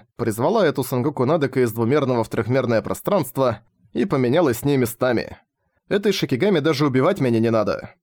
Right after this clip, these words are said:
Я бы сама уступила свою жизнь. А та ходила бы в школу, как ни в чем не бывало, слушалась отца с матерью, была паинькой и умницей, но не очень умничала,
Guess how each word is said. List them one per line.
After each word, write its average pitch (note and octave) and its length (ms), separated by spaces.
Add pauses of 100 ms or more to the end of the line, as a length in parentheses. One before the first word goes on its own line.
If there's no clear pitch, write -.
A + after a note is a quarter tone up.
(120)
Я B3+ 140
бы F3+ 100
сама B2 280
уступила A#2+ 440
свою D3+ 320
жизнь. G#2 480 (360)
А F#2 120
та F3 140
ходила B2 340
бы G#2 140
в - 80
школу, D3+ 320
как G#2+ 160
ни A#2+ 80
в - 20
чем B2 200
не G#2+ 40
бывало, A#2 580 (200)
слушалась D3+ 520
отца G#2+ 240
с - 80
матерью, C3 640 (100)
была C#3+ 280
паинькой C#3+ 480
и G#2+ 60
умницей, C#3+ 600 (380)
но C#4 100
не G#3+ 140
очень B2 340
умничала, C3 640